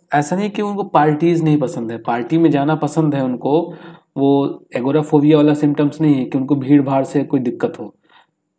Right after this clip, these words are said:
जिनके अंदर सामाजिक दुर्भीति होती है उनको भीड़ भाड़ से कोई बहुत ज़्यादा दिक्कत नहीं होती है कि भीड़ भाड़ से दिक्कत हो रही है।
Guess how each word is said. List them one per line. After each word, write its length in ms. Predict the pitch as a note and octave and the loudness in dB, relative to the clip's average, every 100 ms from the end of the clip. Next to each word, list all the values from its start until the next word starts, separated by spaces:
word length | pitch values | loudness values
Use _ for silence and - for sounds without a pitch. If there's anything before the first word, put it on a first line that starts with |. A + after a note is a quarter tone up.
| _ - | _ -10
जिनके 380 | A#2+ B2 B2+ | -8 -6 -2
अंदर 200 | D#3 D#3+ | 0 0
सामाजिक 480 | D#3+ D#3 B2+ C3 E3+ | 0 -2 -4 -2 0
दुर्भीति 380 | D#3 C3 B2 B2 | 2 2 0 -4
होती 260 | A#2+ A#2+ C3 | -4 -2 -2
है 120 | D3 | 0
उनको 240 | F3 E3 F3 | 0 0 0
भीड़ 240 | - D3+ | 2 2
भाड़ 180 | D#3 D3+ | 4 2
से 140 | - | -2
कोई 120 | E3+ D#3 | 0 0
बहुत 200 | C#3 D3 | 0 0
ज़्यादा 200 | D#3+ D#3 | 2 2
दिक्कत 300 | D3+ D3+ E3 | 0 0 2
नहीं 140 | E3 | 4
होती 280 | D3 - - | 2 0 -4
है 160 | A2 G#2 | -6 -8
कि 480 | - - _ - C3+ | -16 -20 _ -8 -2
भीड़ 220 | B2+ D3+ | 4 4
भाड़ 180 | C3+ C#3+ | 4 0
से 120 | C#3 | -2
दिक्कत 380 | C3+ A#2+ B2+ A#2+ | -4 -2 -4 -4
हो 60 | A#2+ | -4
रही 180 | A2 | -4
है। 120 | G#2+ | -6